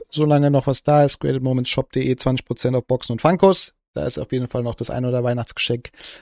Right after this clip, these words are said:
vielleicht für den einen oder anderen dabei. Vielen, vielen lieben Dank, dass ihr am Start wart. Gibt es den Podcast mit Spinotron schon?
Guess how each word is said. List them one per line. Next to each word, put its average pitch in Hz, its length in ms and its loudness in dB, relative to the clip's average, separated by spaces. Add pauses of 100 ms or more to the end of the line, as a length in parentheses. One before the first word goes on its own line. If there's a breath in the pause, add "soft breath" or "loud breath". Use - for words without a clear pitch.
(120 loud breath)
vielleicht 120 440 -2
für - 160 -6
den 117 140 -4
einen 113 220 -8
oder 113 180 -6
anderen 110 180 -6
dabei. 113 280 0
Vielen, 202 340 4
vielen 190 240 4
lieben 170 200 4
Dank, 165 340 2 (640 soft breath)
dass 147 240 0
ihr 139 100 0
am 135 100 -4
Start 139 440 -2
wart. 139 400 0
Gibt 170 300 -4
es 175 120 0
den 147 180 -2
Podcast 170 420 0
mit 151 120 -4
Spinotron 147 600 2
schon? 143 380 4